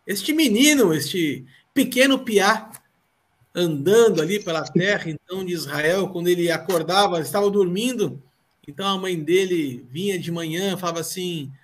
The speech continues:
"Só o Senhor é Deus, tá na hora de você levantar pra ir pra escola.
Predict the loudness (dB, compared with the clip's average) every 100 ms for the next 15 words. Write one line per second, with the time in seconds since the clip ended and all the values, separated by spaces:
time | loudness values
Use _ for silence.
0 | _ _ _ -10 -2 -2 -2 -4 -2 -2
1 | -2 2 2 2 -2 -8 -10 -14 -8 -4
2 | -4 -4 -6 -8 -8 -8 -6 -8 -6 -2
3 | -2 -4 _ _ _ -6 -4 -2 -4 -6
4 | -8 -6 -6 -8